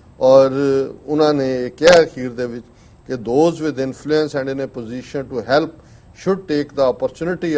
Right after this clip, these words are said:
of the International Day of the Disappeared to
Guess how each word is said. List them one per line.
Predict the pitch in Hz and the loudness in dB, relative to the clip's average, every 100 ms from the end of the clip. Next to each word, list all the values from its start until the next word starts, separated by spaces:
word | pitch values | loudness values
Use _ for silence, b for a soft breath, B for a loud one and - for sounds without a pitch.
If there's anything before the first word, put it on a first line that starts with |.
| 135 | 0
of | |
the | - 139 131 | 0 -4 -4
International | 123 120 120 127 - 175 143 | -6 -4 -2 -2 -2 -4 -2
Day | 139 127 | 0 0
of | - | -2
the | 123 | -8
Disappeared | 117 - 120 127 127 120 120 b b b _ | -8 -6 -6 -6 -6 -6 -6 b b b _
to | 139 | -8